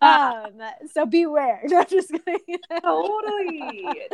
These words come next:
Speaker 1: Totally.
Speaker 2: But then when I got, when I had other people reaching out to me and, like, the healing that I felt with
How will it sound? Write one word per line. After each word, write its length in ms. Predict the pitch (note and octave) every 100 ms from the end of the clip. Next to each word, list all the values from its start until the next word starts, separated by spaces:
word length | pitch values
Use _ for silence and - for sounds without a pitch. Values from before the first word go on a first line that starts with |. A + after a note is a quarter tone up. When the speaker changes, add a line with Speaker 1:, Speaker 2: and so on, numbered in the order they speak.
| A4+ G#4
Speaker 1:
Totally. 1000 | E4 F#4+ G4 F4+ D#4 B3 G#3+ D#4 D4 -
Speaker 2:
But 160 | F#4
then 160 | G#4 G#4
when 120 | A4
I 120 | G4+ G4+
got, 380 | F4+ E4 C#4 D4
when 120 | D#4+
I 40 |
had 160 | D#4+ E4
other 180 | C#4 D4+
people 280 | D#4+ C#4 C4
reaching 400 | B3+ - B3 G#3
out 220 | F3+ -
to 80 | A#3
me 320 | B3 C4 D4
and, 200 | C4 A3+
like, 200 | A3+ G#3
the 80 | G#3
healing 580 | G#3 A3 F#3 F#3 G3 A3
that 140 | A3+
I 120 | A#3 B3
felt 320 | B3+ B3+ -
with 140 | C#4